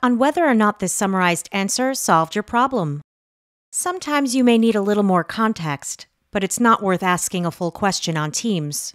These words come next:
or asking a colleague over chat. You highlight the bit of code you want to understand and click on Explain from the contextual menu.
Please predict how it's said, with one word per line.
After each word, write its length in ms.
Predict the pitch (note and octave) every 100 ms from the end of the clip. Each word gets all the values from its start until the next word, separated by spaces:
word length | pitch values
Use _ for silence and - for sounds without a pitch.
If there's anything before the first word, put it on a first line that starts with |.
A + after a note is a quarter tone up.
| _ _ -
or 340 | C4+ A#3+ G#3+ -
asking 360 | F#3+ - F#3
a 80 | F3
colleague 440 | - G3+ F#3 E3+ F3+
over 180 | E3
chat. 540 | D#3 A3+ A3+ D3 - - _ _ _ _ G#3+
You 160 | A3
highlight 480 | G3 D#3+ D#3+ F3 -
the 80 | C4
bit 160 | C4+
of 100 | B3+
code 320 | - C4+ C#4+ G3+
you 100 | F3+
want 220 | F3+ F3+
to 120 | F3+
understand 600 | E3+ D#3+ - F#3+ F#3+ A#3+ - -
and 160 | B3
click 240 | B3 D#4+ D#4
on 140 | C#4
Explain 560 | B3 - - C4 B3+ D#3
from 180 | F3 D#3+
the 80 |
contextual 600 | - F3 F#3+ - - E3
menu. 480 | D#3+ F#3 F3+ C#3 C3